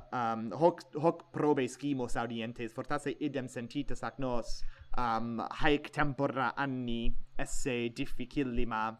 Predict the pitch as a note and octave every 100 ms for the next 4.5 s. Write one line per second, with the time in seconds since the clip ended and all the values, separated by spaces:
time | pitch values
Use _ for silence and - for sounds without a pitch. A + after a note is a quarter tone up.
0 | - C#3 - C3+ E3+ - D3 B2+ - D3
1 | C#3+ C3+ C3 - C#3 B2+ A#2 G#2 C#3+ D#3
2 | C3 D#3 E3 - C3 A2+ G#2 F#2 - -
3 | - - - - - B2+ A#2+ A#2 A#2 A2+
4 | A2+ - C#3 A#2